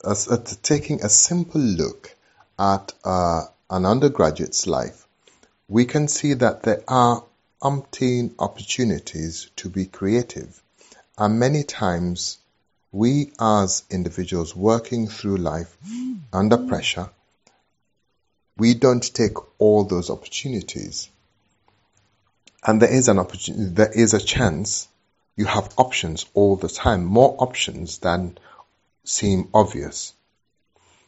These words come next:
And if you were to, um, take the first option, then you would be boxing yourself in. You wouldn't be taking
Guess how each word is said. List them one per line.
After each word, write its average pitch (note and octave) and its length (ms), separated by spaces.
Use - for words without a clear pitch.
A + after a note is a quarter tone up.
And F#2+ 420
if A2 260
you A#2+ 100
were A2+ 400
to, G2 460
um, F2+ 240
take - 180
the - 80
first - 360
option, A2+ 580
then G2 280
you A#2+ 260
would A#2+ 120
be E2+ 100
boxing - 500
yourself D2+ 440
in. D#2+ 220
You A#2+ 140
wouldn't F2 360
be E2+ 100
taking F2 520